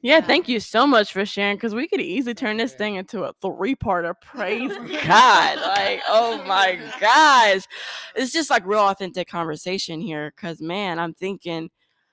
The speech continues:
Speaker 1: if, if I'm putting myself in that shoes, I would get, like, a little bitter, be like, "Okay, so I made
Speaker 2: Mm.
Speaker 1: friends with all these people. They're great friends,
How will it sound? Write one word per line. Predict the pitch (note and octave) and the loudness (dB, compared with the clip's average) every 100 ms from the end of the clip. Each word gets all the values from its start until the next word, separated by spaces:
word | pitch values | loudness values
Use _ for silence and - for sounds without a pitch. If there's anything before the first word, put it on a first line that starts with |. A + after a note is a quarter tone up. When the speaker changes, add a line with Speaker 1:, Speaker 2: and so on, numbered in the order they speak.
| _ _ _ _ _ _ _ | _ _ _ _ _ _ _
Speaker 1:
if, | A3 - - _ _ | -6 -6 -12 _ _
if | G3+ G#3 | -4 -2
I'm | G3+ G3 | 0 0
putting | - G3 | -2 -2
myself | G3 F3+ F3+ F3 | -4 -2 -4 -4
in | D#3+ | -4
that | F3+ E3 | -4 -4
shoes, | - E3+ E3 | -6 -8 -8
I | - F#3 | 0 0
would | F#3+ F#3 | 0 -2
get, | E3 F#3 | -4 -6
like, | F#3 | -8
a | E3 | -6
little | F3 D#3 | -4 -4
bitter, | - G#3 G#3+ | -2 -2 -2
be | F#3+ | -2
like, | A#3 E3+ - | -2 -4 -8
"Okay, | G#3+ G#3 F#3 | -8 -6 -4
so | F#3 | -2
I | E3 | 0
made | E3+ F#3+ F#3+ | -2 -4 -8
Speaker 2:
Mm. | |
Speaker 1:
friends | F3+ A3 G#3 F#3 | -4 -2 -2 0
with | F3+ | 0
all | F3+ | 0
these | F#3 | -2
people. | F3+ F3+ | -8 -4
They're | G3 G3+ | 0 0
great | - F#3+ G3 G#3+ | -2 -2 -2 -2
friends, | - G#3 F#3 F3 E3+ | -4 -4 -2 -4 -6